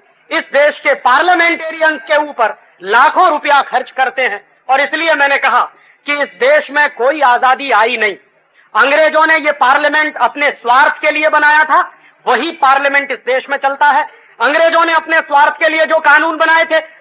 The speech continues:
वो कानून चलते हैं, अंग्रेजों ने अपने स्वार्थ के लिए जो संविधान दे दिया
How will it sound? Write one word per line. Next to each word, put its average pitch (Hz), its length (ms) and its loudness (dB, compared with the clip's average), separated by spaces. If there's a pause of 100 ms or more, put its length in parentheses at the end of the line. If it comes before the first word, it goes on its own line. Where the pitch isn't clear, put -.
(100)
वो 277 140 2
कानून 311 360 2
चलते 320 280 0
हैं, 330 160 2 (280)
अंग्रेजों 320 440 2
ने 339 80 0
अपने 320 240 -2
स्वार्थ 294 360 2
के 320 120 -4
लिए 320 160 -2
जो 302 120 -2
संविधान 269 500 0
दे 311 120 0
दिया 294 200 0